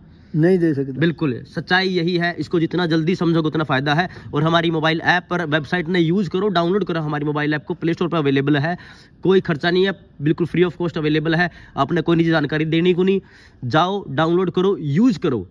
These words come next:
Speaker 2: फ़ायदा अपने आप मिलेगा आपने। और सबसे बेस्ट चीज़ ये है कि एक बात देखो, किसान वही उगाओगा जो उपभोक्ता की डिमांड होगी। और यहाँ उपभोक्ता की डिमांड आज जैविक खेती हो रही है,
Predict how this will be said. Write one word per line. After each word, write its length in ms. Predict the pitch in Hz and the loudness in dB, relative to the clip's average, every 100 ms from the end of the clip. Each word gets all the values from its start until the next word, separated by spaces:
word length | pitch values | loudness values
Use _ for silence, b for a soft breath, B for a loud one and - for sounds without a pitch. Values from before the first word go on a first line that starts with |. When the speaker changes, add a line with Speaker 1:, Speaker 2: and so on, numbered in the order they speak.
| _ _ _ _ - | _ _ _ _ 0
Speaker 2:
फ़ायदा 300 | 185 196 196 | 0 0 -4
अपने 200 | 170 165 | -4 -4
आप 100 | 143 | -4
मिलेगा 280 | 127 110 107 | -4 -4 -8
आपने। 200 | 104 98 | -8 -10
और 160 | 127 | -8
सबसे 220 | 165 151 | -6 -4
बेस्ट 240 | 127 147 - | -4 -4 -4
चीज़ 140 | 160 | -2
ये 100 | 151 | -2
है 160 | 143 160 b b b _ | -2 -6 b b b _
कि 120 | 170 151 | -2 0
एक 140 | 151 | -2
बात 140 | 165 165 | -2 -2
देखो, 320 | 185 165 113 b b b _ | -2 -4 -6 b b b _
किसान 360 | - - 175 180 | -4 0 0 2
वही 240 | 151 180 | 2 2
उगाओगा 300 | 185 147 160 | 2 0 0
जो 100 | 185 | -2
उपभोक्ता 500 | 160 127 131 147 170 | -4 -4 -4 -4 -2
की 100 | 165 | -2
डिमांड 320 | 156 151 151 | 0 0 -2
होगी। 160 | 139 135 | -2 -2
और 80 | 135 | -4
यहाँ 140 | 147 | -4
उपभोक्ता 360 | 143 127 131 147 | -4 -4 -4 -2
की 80 | 147 | 0
डिमांड 280 | 139 151 | 2 2
आज 180 | 143 143 | 0 -2
जैविक 260 | 131 135 147 | -2 0 0
खेती 280 | 127 - 156 | -2 -2 -2
हो 140 | 117 | 0
रही 140 | 160 | 2
है, 240 | 135 127 | 0 -2